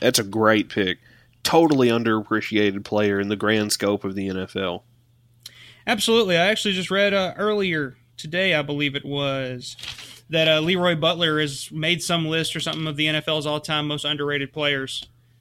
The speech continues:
Speaker 2: So I like what I got there.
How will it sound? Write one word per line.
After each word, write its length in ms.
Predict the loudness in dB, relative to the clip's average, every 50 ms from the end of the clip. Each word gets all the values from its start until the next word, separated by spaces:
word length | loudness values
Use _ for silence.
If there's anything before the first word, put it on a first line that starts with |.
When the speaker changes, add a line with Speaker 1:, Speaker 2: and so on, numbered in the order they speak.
| _ _
Speaker 2:
So 460 | -10 -6 -4 -2 -2 -2 -4 -6 -10 _ _ _ _ _ _ _ _ _ _ _ _ _ _ _ _ _ _ _ _ _ _ _ _ _ _ _ _ _ _ -6
I 80 | -4 0
like 220 | 2 2 2 2
what 100 | 4 4
I 100 | 4 4
got 260 | 4 4 2 2 2
there. 320 | 2 0 2 2 0 -4